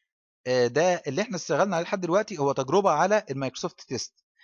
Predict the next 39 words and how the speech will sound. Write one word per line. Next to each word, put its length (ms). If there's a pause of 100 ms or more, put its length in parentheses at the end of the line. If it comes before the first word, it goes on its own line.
(240)
زي 220
المايكروسوفت 480
تيست 220
ده 60
بالظبط 500 (480)
في 120
حاجه 220
اسمها 520
ال 100
N 400
unit. 320 (500)
هنشوف 320
بقى 140
ال 80
N 320
unit 280 (200)
ازاي 440
نعرف 560
ننزله 460
على 80
السيستم 340
عندنا 380 (520)
ونجربه 1040 (440)
ونختبره 680 (520)
ونشتغل 840
عليه، 480 (300)
وهقول 280
لكم 180
ليه 440
في 140
المحاضره 460
اللي، 280
في 120
الجزء 300
اللي 120
جاي 80
ان 60
شاء 160
الله 240